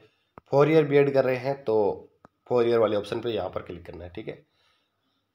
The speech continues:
जैसे ही आप लोग यहाँ पर क्लिक करते हैं तो आपके पास में देखिए बहुत सारे लिंक आ जाते हैं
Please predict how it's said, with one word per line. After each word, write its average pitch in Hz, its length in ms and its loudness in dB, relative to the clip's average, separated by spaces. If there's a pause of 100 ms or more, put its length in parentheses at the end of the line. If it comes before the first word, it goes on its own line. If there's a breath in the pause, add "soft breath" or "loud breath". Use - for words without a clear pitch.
(360)
जैसे 143 380 0
ही 196 220 -2 (520)
आप 143 220 -2
लोग 156 220 4
यहाँ 135 120 6
पर 139 120 -2
क्लिक 147 220 -8
करते 127 240 -4
हैं 156 220 -4
तो - 100 0
आपके - 320 0
पास 127 240 0
में 135 80 -4
देखिए 127 200 -10
बहुत 113 240 -10
सारे 131 180 -2
लिंक 117 320 -4
आ 101 60 4
जाते 90 260 -8
हैं - 200 -20